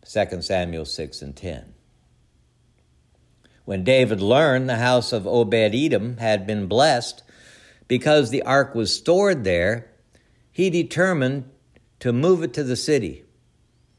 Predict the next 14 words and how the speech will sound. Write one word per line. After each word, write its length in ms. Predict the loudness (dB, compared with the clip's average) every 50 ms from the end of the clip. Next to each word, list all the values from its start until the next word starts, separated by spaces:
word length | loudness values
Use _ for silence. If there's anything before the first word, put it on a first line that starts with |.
| _ _ _ _ _ -4
he 120 | 0 2
had 220 | 2 2 2 2 2
built 260 | 4 4 4 2 -2
for 140 | -4 -2 -2
himself 580 | -2 -2 -2 0 0 2 2 2 0 -4 -8
on 200 | -6 -4 -4 -2
the 120 | -2 0 2
Ophel 580 | 0 0 0 0 0 2 2 2 0 -2 -6 -4
hill. 460 | 0 0 0 0 0 -4 -10 -14 -20 _ _ _ _ _ _ _ _ _ _ _ _ _ _ _ _ _ _ _ _ _ _ _ _ _ _
Second 400 | -6 -6 -6 -6 -6 -10 -8 -6
Chronicles 640 | -4 -4 -2 -2 -4 -6 -6 -8 -8 -8 -8 -10 -12
twenty-seven, 880 | -14 -10 -8 -6 -6 -6 -6 -8 -6 -2 0 0 0 -2 -4 -12 -12 -14 -18 _ _ _ _ _ _ _ _ _ _ _ _ _ _ _ _ _
verse 400 | -8 -6 -4 -4 -4 -6 -10 -14
three. 440 | -10 -6 -4 -4 -4 -6 -8 -12 -16